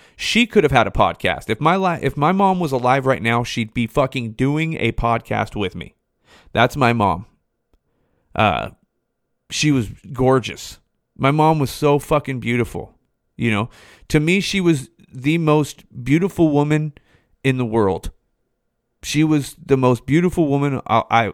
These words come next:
I will ever lay eyes on. And, uh, I fucking miss her. And no matter what she put us through,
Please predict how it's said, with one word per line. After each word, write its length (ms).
I 140
will 240
ever 460
lay 220
eyes 300
on. 240
And, 320
uh, 280
I 160
fucking 440
miss 240
her. 180
And 220
no 100
matter 460
what 380
she 180
put 240
us 200
through, 420